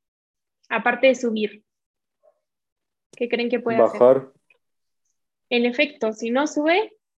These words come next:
Speaker 1: baja. Y se pasaría a una caja por debajo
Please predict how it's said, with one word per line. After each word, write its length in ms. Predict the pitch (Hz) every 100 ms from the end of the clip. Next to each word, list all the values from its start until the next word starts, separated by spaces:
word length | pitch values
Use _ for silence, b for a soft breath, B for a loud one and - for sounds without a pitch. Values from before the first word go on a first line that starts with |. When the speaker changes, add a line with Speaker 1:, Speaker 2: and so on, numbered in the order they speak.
| _
Speaker 1:
baja. 580 | 202 214 214 - 214 _ _ _ _ _ _ _ _ _
Y 440 | 302 311 330 359 _
se 240 | _ 247
pasaría 760 | 220 226 226 226 233 226 226 - _
a 120 | 226
una 320 | 220 226 233
caja 540 | 247 254 247 220 240 - _ _ _ _ _ _ _ _ _ _ _ _ -
por 260 | 240 226
debajo 800 | 220 220 240 247 262 269 392